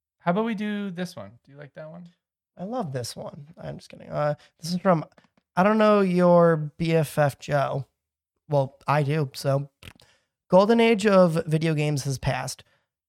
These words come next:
Speaker 2: Board gaming as, board gaming as a co-op multi-platform medium is superior. Um,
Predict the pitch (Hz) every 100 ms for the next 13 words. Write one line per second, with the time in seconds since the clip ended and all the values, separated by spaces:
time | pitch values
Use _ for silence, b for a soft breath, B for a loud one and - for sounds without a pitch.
0 | _ - 156 180 170 165 165 160 151 147
1 | 147 143 139 - _ 165 151 156 175 175
2 | 147 135 151 151 147 147 147 151 147 147
3 | 143 - 147 143 151 143 143 143 139 135
4 | 131 143 - _ _ - 143 - 151 143
5 | 135 131 127 135 147 _ _ _ _ _
6 | _ _ _ _ _ _ _ _ _ _
7 | _ 196 220 226 208 175